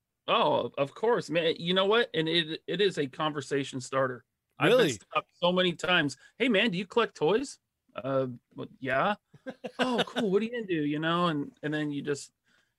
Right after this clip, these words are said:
Speaker 1: you meet people, you make more connections, and then you got, you know, more people helping out. You're helping out more people. It's, uh, it builds the community.
Speaker 2: Heck yeah. That's awesome.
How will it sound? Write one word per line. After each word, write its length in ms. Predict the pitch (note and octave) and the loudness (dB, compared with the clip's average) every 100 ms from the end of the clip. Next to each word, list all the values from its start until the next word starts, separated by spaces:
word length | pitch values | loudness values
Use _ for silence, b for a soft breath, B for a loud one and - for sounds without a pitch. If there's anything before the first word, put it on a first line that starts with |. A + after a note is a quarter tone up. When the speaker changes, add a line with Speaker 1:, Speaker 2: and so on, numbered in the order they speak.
| _ - | _ -8
Speaker 1:
you 120 | D#3 | 0
meet 240 | G3 B3+ | 0 0
people, 380 | E3 C#3 C#3 B2+ _ _ _ _ | -2 -2 -4 -14 _ _ _ _
you 240 | - D3+ D#3 | -12 -10 -4
make 260 | E3 E3 | -2 -2
more 180 | E3 E3+ | 0 0
connections, 680 | - E3+ G#3+ - C#3 - - | 0 0 0 -2 -8 -10 -12
and 180 | C#3 C#3 | -8 -6
then 240 | C#3+ C#3+ | -4 -4
you 100 | C#3+ | -4
got, 280 | D3 D3+ D3+ - | 0 2 0 -2
you 120 | D3 | -4
know, 120 | D3 | -2
more 200 | C#3+ D#3 | 0 -2
people 280 | E3 D#3 D3+ | -2 -4 0
helping 280 | D#3 D3+ D3+ | 0 0 -2
out. 220 | D#3 F3+ | -2 -2
You're 140 | D3+ D3 | 0 0
helping 280 | D#3 D3 | 0 0
out 120 | D3+ D3+ | -2 0
more 140 | D3 | -4
people. 440 | - E3+ - F3+ | -4 -8 -6 -4
It's, 220 | C#3+ - - | -4 -6 -4
uh, 240 | C#3+ C#3+ - _ _ _ | -2 -2 -4 _ _ _
it 100 | - | -4
builds 220 | E3 E3+ | 0 0
the 80 | - | -2
community. 500 | - E3+ G3+ E3 C3 - _ - - | -6 -2 0 0 -2 -6 _ -20 -18
Speaker 2:
Heck 280 | E3 E3 - | -14 -14 -12
yeah. 220 | A2 G2 - _ - | -10 -12 -16 _ -20
That's 200 | D3 - | -20 -16
awesome. 440 | D3 D3+ - F#2 | -14 -16 -18 -20